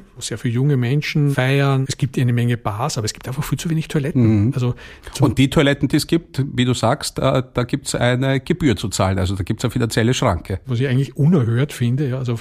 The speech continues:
Speaker 1: da müsste eigentlich auch die Gastwirte oder Gastwirtschaften müssten eigentlich gedrängt werden, dass sie das einfach zur Verfügung stellen, weil sie
Speaker 2: Mhm.
Speaker 1: verdienen ja auch recht viel Geld damit. Also man könnte da schon Lösungen finden und die wenigen Toiletten sind halt meistens wirklich dann in einem üblen Zustand.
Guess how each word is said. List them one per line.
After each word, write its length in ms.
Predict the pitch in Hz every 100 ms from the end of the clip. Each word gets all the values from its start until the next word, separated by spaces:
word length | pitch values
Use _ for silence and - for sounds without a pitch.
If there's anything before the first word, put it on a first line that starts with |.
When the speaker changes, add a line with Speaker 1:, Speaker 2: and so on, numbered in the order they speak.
| -
Speaker 1:
da 60 | 113
müsste 360 | 123 143 - 165
eigentlich 220 | 123 -
auch 120 | 123
die 160 | - -
Gastwirte 640 | - 113 - 135 139 131 - - - - -
oder 100 | 127
Gastwirtschaften 600 | 113 113 139 - 131 135
müssten 220 | 131 -
eigentlich 140 | 123
gedrängt 460 | - 131 117 113 131
werden, 140 | 139 123
dass 120 | 117
sie 100 | 120
das 160 | 127
einfach 300 | - 110 117 -
zur 180 | - 127
Verfügung 520 | 131 - 139 214 147
stellen, 380 | - 110 104 117
weil 100 | 117
sie 120 | 123
Speaker 2:
Mhm. 260 | 104 101
Speaker 1:
verdienen 440 | 117 131 - 139 143
ja 80 | 120
auch 180 | -
recht 220 | 117 117 -
viel 100 | 120
Geld 380 | - 110 127
damit. 340 | 165 143 156 - - - - - -
Also 160 | - 123
man 140 | 123
könnte 280 | 117 131 135
da 120 | 135
schon 180 | 131 139
Lösungen 380 | 120 139 151 120
finden 260 | - 117 120
und 100 | 117
die 100 | 117
wenigen 260 | 123 147
Toiletten 340 | 139 120 123 156
sind 160 | 120
halt 120 | 123
meistens 380 | 131 110 - 143
wirklich 340 | 113 127 143 -
dann 360 | 131 131 143 - _ -
in 180 | - 120
einem 140 | 127 -
üblen 360 | 156 165 151
Zustand. 600 | 143 147 151 - 95 -